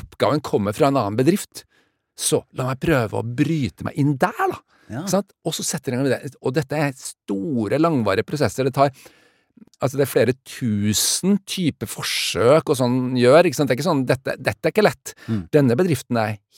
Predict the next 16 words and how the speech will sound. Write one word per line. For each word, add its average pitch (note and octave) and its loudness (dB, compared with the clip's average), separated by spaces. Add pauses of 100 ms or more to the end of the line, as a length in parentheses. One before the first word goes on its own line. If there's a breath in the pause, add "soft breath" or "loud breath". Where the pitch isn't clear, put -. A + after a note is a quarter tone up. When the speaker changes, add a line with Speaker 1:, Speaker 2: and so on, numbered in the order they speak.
(140)
Speaker 1:
helt A#2+ 0
spesielt, B2 -4
den B2 0
som - -6
heter A2 -4
Hugging A2+ 0
Face, D#3 2
da, F3+ 0
som B2 -4 (240 soft breath)
opplevde G#2+ 2 (460)
et, B2 -4 (260)
det A#2+ 0
mest A#2 -2
kjente A2+ 2 (300 soft breath)
innbruddet, C#3 2
har B2+ 2